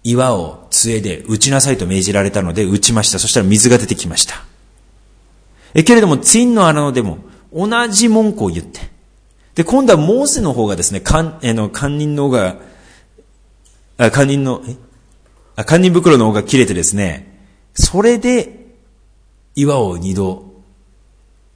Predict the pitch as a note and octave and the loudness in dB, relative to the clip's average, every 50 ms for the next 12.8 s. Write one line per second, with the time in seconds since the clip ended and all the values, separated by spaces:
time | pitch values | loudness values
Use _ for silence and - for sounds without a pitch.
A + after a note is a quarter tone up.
0 | _ _ _ _ _ - G#3+ F#3 D#3+ G#3+ - - - - - - - - - - | _ _ _ _ _ -6 -6 -6 -4 -2 0 0 0 -2 -8 -20 -20 -20 -14 -10
1 | - - D3 F3+ A#3 - - - - _ _ _ _ _ _ _ _ - - F3+ | -6 -4 -4 -4 -6 -10 -20 -20 -20 _ _ _ _ _ _ _ _ -8 0 2
2 | G#3 F3+ D#3 D#3+ F#3 G#3+ F#3+ - - - - - - - G#2 - - - - C#3 | 4 4 6 6 6 6 8 8 8 10 10 8 8 8 6 4 2 4 0 -2
3 | G#2+ A#2+ A#2+ G#2 A#2+ G#2+ F#2+ F#2 G#2 G#2+ G#2+ A2 F#2+ F#2+ F#2 F#2+ F#2+ - - G2 | -2 -2 -8 -8 -8 -10 -8 -6 -6 -4 -4 -4 -6 -8 -8 -8 -8 -8 -8 -8
4 | F#2+ F#2 G2+ F#2 G2+ G2+ F#2 E2+ E2 - - F#2 E2 D#2+ F2 F2 G#2+ A#2+ G#2+ E2+ | -8 -8 -10 -10 -10 -10 -10 -12 -12 -12 -12 -12 -12 -12 -10 -6 -6 -6 -6 -6
5 | D2 - - - _ _ _ - - - _ _ _ _ _ - - - - - | -10 -16 -20 -20 _ _ _ -20 -20 -20 _ _ _ _ _ -20 -20 -20 -20 -20
6 | - _ _ _ _ _ - _ _ _ _ - - A3+ D4 G4+ - - - - | -20 _ _ _ _ _ -20 _ _ _ _ -4 -2 -2 -2 -2 -4 -6 0 0
7 | D4+ D4+ D4+ C#4 C#4 C4+ C4 B3 B3 A#3+ B3 A#3+ - C#3+ G2 D#2+ C2 - - - | 0 2 4 2 2 4 2 0 0 -2 -4 -4 -4 -4 -4 -4 -6 -10 -16 -20
8 | - _ _ _ _ _ - - C#3+ C#3 A#2+ F#2 D#2+ D#2+ F#2+ A2 A2 F#2+ D#2 C#2+ | -20 _ _ _ _ _ -10 -6 -4 -4 -4 -4 -4 -4 -4 -4 -4 -4 -6 -10
9 | - - _ _ _ _ _ - _ _ _ - A#2+ A#2 - - F#3 A3 A3+ A#3 | -14 -20 _ _ _ _ _ -20 _ _ _ -4 -4 -4 -2 0 0 2 4 4
10 | A#3+ A#3 A#3 - - - A3 G#3+ G#3 F3 G#2 E2 - - - - - _ _ _ | 2 0 -4 -10 -12 -4 -2 0 0 0 -2 -4 -8 -12 -18 -20 -20 _ _ _
11 | _ _ - B2 B2 B2+ B2+ C#3+ B2+ B2 A2+ F#2 - - - - _ _ _ _ | _ _ -2 -2 -2 0 0 -4 -2 -2 -4 -6 -8 -16 -20 -20 _ _ _ _
12 | - A#2+ B2 B2 - A#2 G2 E2+ D#2+ D#2 D#2+ - - - - | -2 -2 0 0 0 -2 -2 -2 -6 -10 -8 -8 -8 -8 -8